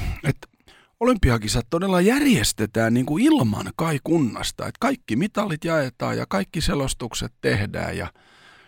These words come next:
et ei mua siellä tarvita.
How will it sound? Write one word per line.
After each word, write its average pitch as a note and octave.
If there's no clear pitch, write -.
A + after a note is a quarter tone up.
et -
ei E3+
mua E3+
siellä G2
tarvita. -